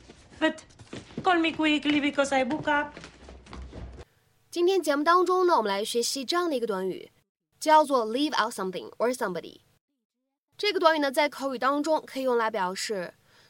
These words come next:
Speaker 2: to ignore, forget, or exclude as from a group, activity, benefit, et cetera。表示什么样的意思呢？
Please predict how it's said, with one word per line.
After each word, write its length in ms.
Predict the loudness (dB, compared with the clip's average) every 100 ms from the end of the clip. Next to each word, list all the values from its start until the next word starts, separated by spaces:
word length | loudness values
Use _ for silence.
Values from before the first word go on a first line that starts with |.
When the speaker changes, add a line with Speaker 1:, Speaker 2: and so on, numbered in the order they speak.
| -14
Speaker 2:
to 120 | -8
ignore, 640 | -6 -4 -2 -2 -4 -10 _ _ _ _
forget, 580 | -8 -4 2 2 0 -10 _ _ _ _
or 200 | 2 2
exclude 600 | 2 -6 -10 -6 -4 -6 -10 _ _ 0
as 280 | 2 2
from 300 | 0 -2 -2
a 60 | -2
group, 320 | -6 -6 -8 _ _ _ -6
activity, 720 | -6 -6 -8 -10 -8 -8 -10 -14 _ _ -8
benefit, 520 | -4 -4 -6 -12 -16 _
et 140 | -4 -4
cetera。 520 | -4 -12 -10 -12 -12 _ _ _ _ _ _ _ _ _
表 200 | -2 0
示 160 | 0 -2
什 100 | -2
么 80 | 0
样 100 | 0
的 80 | 0
意 160 | -4
思 200 | -4 -4
呢？ 260 | -2 -4